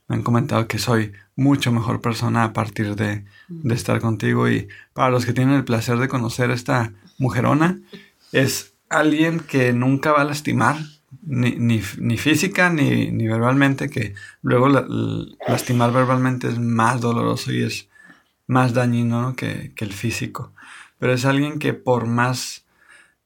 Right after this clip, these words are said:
Speaker 1: tensa que esté la situación, es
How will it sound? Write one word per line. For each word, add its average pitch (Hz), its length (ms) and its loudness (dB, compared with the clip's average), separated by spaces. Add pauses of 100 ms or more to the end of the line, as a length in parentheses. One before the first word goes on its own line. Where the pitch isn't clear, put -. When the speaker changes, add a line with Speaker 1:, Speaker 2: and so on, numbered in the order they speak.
(500)
Speaker 1:
tensa 143 440 2
que 135 80 -2
esté 131 160 0
la 135 100 2
situación, 143 680 0 (580)
es - 360 0